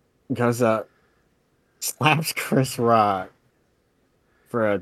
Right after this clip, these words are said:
joke that was the most timid joke in the world. Slaps Chris Rock, cusses him out, wins, <laughs>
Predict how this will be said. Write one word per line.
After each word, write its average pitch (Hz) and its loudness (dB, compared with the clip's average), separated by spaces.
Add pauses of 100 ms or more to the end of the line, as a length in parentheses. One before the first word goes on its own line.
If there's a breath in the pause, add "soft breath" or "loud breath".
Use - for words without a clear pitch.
(140)
joke 113 0
that 104 -2
was 101 -6 (180)
the 98 -4
most 95 -8 (280)
timid 107 -6
joke 101 -2
in 101 -6
the 98 -4
world. 95 -2 (1160)
Slaps 160 -2
Chris - 0
Rock, 117 2
cusses 123 -4
him 120 2
out, 110 2 (720)
wins, 139 0
<laughs> - -20